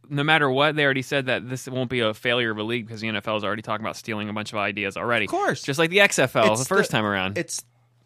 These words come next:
Speaker 2: it's exactly
Speaker 1: You
Speaker 2: what
Speaker 1: need
Speaker 2: the N F L,
Speaker 1: it.
Speaker 2: it's what they need.
Speaker 1: As much as they did, they wanna fight it at first and do all, I
Speaker 2: Hmm.
Speaker 1: told you, man. People want
Speaker 2: No.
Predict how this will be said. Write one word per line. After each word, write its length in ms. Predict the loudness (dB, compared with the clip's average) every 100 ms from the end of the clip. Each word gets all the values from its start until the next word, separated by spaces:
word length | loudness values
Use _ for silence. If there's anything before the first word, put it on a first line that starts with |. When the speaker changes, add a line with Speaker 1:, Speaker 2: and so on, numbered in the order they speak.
| _
Speaker 2:
it's 160 | -4 -4
exactly 420 | -2 -2 -2 2
Speaker 1:
You 120 | 4
Speaker 2:
what 100 | 6
Speaker 1:
need 240 | 6 6 6
Speaker 2:
the 60 |
N 20 |
F 0 |
L, 60 | 4
Speaker 1:
it. 100 | 0 -6 -4
Speaker 2:
it's 180 | -2
what 140 | 0 0
they 120 | 0
need. 380 | 0 -2 -4 -8 -2
Speaker 1:
As 120 | 4
much 200 | 6 6
as 80 | 4
they 100 | 4
did, 220 | 4 2
they 120 | 2
wanna 160 | 4 2
fight 320 | 6 6 8
it 140 | 4 2
at 120 | 2
first 320 | 2 2 2
and 60 | 2
do 80 |
all, 80 | 4
I 120 | 4
Speaker 2:
Hmm. 40 | 2
Speaker 1:
told 240 | -4 -8
you, 100 | -8
man. 280 | -12 -14 -14
People 320 | -14 -10 -8
want 200 | -6 -8
Speaker 2:
No. 260 | -8 -10 -12